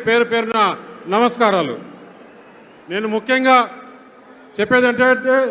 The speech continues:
సమయం కొంచెమే ఉంది. ఈ కూటమి ఏర్పడింది,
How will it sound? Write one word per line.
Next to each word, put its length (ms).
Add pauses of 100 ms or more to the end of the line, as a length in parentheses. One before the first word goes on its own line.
(100)
సమయం 280 (120)
కొంచెమే 340 (100)
ఉంది. 200 (1800)
ఈ 200 (220)
కూటమి 440 (160)
ఏర్పడింది, 580